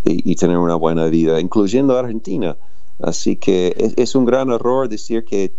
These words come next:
tal cosa es imposible, tal futuro acá no se puede lograr, porque no es la verdad.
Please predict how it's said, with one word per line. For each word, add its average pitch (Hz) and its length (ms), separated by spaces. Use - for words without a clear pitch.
tal 120 300
cosa 117 360
es - 120
imposible, 87 920
tal 98 220
futuro 110 460
acá 101 560
no 92 240
se - 180
puede 82 640
lograr, 80 600
porque 104 220
no 196 140
es - 60
la 76 100
verdad. 73 540